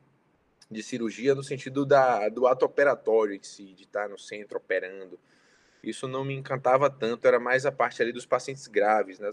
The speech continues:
da sala de trauma, do abdômen agudo, né? E um dia eu tava no aniversário de um, de um amigo meu, na fila do crepe,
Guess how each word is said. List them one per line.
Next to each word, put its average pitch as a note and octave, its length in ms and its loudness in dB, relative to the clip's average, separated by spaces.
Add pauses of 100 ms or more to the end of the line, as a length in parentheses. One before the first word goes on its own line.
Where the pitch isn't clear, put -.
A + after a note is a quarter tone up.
(120)
da F#2 120 -2
sala G#2+ 260 -2
de F#2+ 120 -20
trauma, G#2 720 0
do G#2 100 -6
abdômen G2 340 -4
agudo, F#2+ 640 -10 (440)
né? - 120 -18 (140)
E D#3 160 -10
um F#3+ 160 -8
dia C3+ 220 4
eu E3 60 10
tava C3 300 4
no C3+ 60 -4
aniversário C3 640 0
de A2 80 -12
um, G#2 180 -12 (560)
de G2+ 80 -6
um A2 40 0
amigo A2 260 -4
meu, A#2 320 -2 (380)
na A#2 120 -6
fila B2+ 360 -4
do C3 100 -6
crepe, A2 480 0